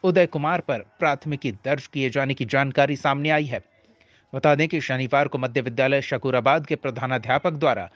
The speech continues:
बिहार सरकार द्वारा विद्यालयों में पठन पाठन के लिए बच्चों के बीच बांटने के लिए भेजी गई किताबों को कबाड़ी में बेचे जाने की तस्वीरें सामने आई थी।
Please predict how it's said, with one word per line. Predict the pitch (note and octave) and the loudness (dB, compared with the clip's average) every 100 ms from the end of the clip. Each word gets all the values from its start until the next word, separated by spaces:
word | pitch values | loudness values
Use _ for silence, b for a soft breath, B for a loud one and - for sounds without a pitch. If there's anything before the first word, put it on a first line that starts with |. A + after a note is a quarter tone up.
| b b - | b b 0
बिहार | E3+ F3+ G3+ | 2 4 2
सरकार | - - - F3 F3 | 2 -2 2 2 2
द्वारा | D3+ C#3+ | 2 2
विद्यालयों | E3 C3 A2 C#3+ D#3 F#3 F#3 | 0 -4 -2 0 2 0 -2
में | C#3+ A#2 | -4 -4
पठन | D3 C#3 D3 | -4 -2 -4
पाठन | C#3+ C#3 F3+ | -2 -2 -2
के | F3 E3 | -4 -4
लिए | A#2 F#2+ b b b | -4 -8 b b b
बच्चों | B2+ E3+ - G#3 | 2 2 2 0
के | E3 | 0
बीच | B2 D3 D3 D#3 - | 0 0 -2 -4 -6
बांटने | B2 C#3 E3 G#3 G#3+ | -2 2 2 0 -2
के | F3 | 0
लिए | D3+ | -2
भेजी | A#2+ D3 C3+ C#3+ | 0 -2 -2 0
गई | C#3+ | 0
किताबों | B2+ C3 C#3 D3+ E3+ | -2 2 2 2 -2
को | G#2 - b b - | -6 -12 b b 0
कबाड़ी | D#3+ D#3 D3+ | 4 4 2
में | C#3 G#2 | -2 -4
बेचे | C3+ D#3 C#3 | -4 -2 -4
जाने | C#3+ B2+ C3+ | -4 -6 -8
की | C#3 | -10
तस्वीरें | - A#2 D3+ C#3 C3 | -10 -8 -2 -2 -2
सामने | - C#3 C#3+ D3+ | 2 2 2 2
आई | D3+ | 2
थी। | C#3+ B2 | -2 -8